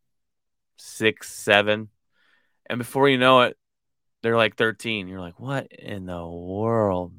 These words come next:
is going on here?" And, um,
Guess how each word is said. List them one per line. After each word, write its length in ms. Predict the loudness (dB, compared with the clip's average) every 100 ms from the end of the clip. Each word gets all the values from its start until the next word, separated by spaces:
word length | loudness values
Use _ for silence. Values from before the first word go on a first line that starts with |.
| -14
is 380 | -10 -10 -10 -16 2
going 320 | 4 4 4
on 240 | 4 4 2
here?" 320 | -6 -10 -14 _ _ _ _ _ _
And, 360 | -4 -2 -2 0
um, 400 | 0 0 -4